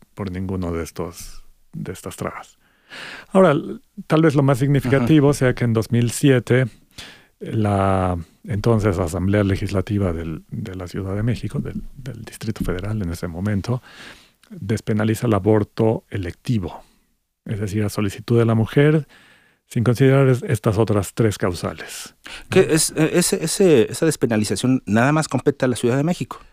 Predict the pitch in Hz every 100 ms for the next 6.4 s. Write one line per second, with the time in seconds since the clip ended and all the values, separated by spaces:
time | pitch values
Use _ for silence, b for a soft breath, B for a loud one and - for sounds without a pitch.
0 | _ 147 151 147 139 123 123 - 120 123
1 | 127 110 - - - _ - 135 - 175
2 | 156 160 139 156 147 139 127 123 123 123
3 | 117 107 107 107 127 113 117 113 110 -
4 | 123 - 151 120 117 165 104 87 104 107
5 | 101 127 - _ _ _ 113 110 98 -
6 | 98 98 98 131